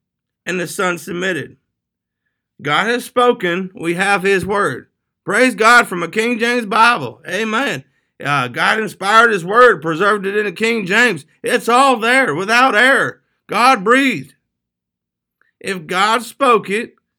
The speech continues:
we should submit to it. We, he, he laid down at the Father's command.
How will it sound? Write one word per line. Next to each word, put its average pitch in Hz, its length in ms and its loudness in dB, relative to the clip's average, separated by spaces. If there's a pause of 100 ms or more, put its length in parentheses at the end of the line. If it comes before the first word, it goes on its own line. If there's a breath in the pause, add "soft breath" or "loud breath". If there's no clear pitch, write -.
(240)
we 185 180 -2
should 196 200 -10
submit 196 480 -4
to 233 260 4
it. - 160 -12 (1160)
We, 160 240 -6
he, 160 280 -4
he 156 180 -4
laid 208 380 -2
down 170 560 0
at - 80 -16
the 175 100 -6
Father's 185 440 -2
command. 190 520 -2